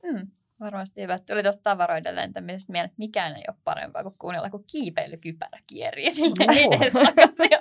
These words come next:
Speaker 1: autossa. <laughs> Ei hirveä kolina. <laughs> Koko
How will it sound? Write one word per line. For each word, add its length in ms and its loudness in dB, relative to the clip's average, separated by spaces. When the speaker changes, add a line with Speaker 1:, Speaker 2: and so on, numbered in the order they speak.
Speaker 1:
autossa. 340 4
<laughs> 400 0
Ei 280 2
hirveä 640 4
kolina. 360 0
<laughs> 680 -12
Koko 240 -6